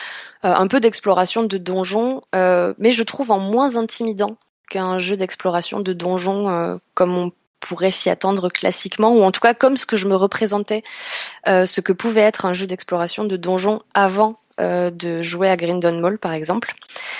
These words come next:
Euh, donc c'est un jeu qui est assez facile à prendre en main aussi,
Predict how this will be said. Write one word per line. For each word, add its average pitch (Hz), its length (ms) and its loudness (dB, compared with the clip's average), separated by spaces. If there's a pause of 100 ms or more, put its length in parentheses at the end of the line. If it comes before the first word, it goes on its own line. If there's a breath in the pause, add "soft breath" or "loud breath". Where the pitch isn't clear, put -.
(440 loud breath)
Euh, 185 640 6
donc 190 180 2
c'est - 120 4
un 233 140 6
jeu 240 360 0 (160)
qui - 160 -2
est - 100 0
assez 233 300 0
facile 247 360 0
à 196 60 2
prendre 240 320 -2
en 214 60 2
main 214 200 0
aussi, 220 520 -4